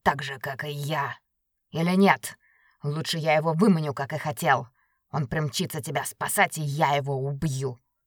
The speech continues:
А потом тебя». Глаза Серого налились кровью, и Кате стало по-настоящему страшно. «Его надо остановить. Но как?» Катя пыталась придумать хоть что-то.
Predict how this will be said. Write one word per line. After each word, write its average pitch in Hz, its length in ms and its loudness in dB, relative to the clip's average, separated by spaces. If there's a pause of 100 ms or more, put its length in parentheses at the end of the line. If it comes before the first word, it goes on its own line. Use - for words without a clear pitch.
(200)
А - 140 -6
потом 165 320 0
тебя». 131 400 2 (880)
Глаза 175 380 0
Серого 214 420 2
налились 180 420 0
кровью, 185 460 2
и - 20 -8
Кате 208 300 0
стало 202 300 2
по-настоящему 160 800 -4
страшно. 139 500 -6 (1160)
«Его 247 260 0
надо 269 260 2
остановить. 254 680 -4 (600)
Но 214 180 4
как?» 226 440 -8 (1300)
Катя 220 340 -4
пыталась 220 440 0
придумать 214 460 0
хоть 214 160 -4
что-то. 208 580 -2